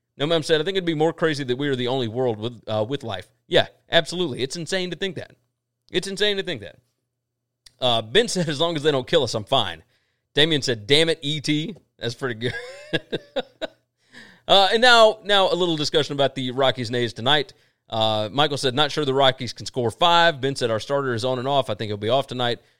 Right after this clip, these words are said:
Will Gomez jumps in on Periscope. Good to see you, Will. "Need to confirm if Michael Jackson and that orange guy in office are really aliens."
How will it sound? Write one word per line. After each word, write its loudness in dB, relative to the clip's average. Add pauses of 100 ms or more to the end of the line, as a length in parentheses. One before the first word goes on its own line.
(260)
Will 8
Gomez 8
jumps 2
in 2
on 2
Periscope. 4
Good -2
to -6
see -4
you, -2
Will. 2 (120)
"Need -4
to -6
confirm -2
if -6
Michael -2
Jackson 0
and -6
that -4
orange -2
guy 2
in 0
office 0
are -8
really -4
aliens." -6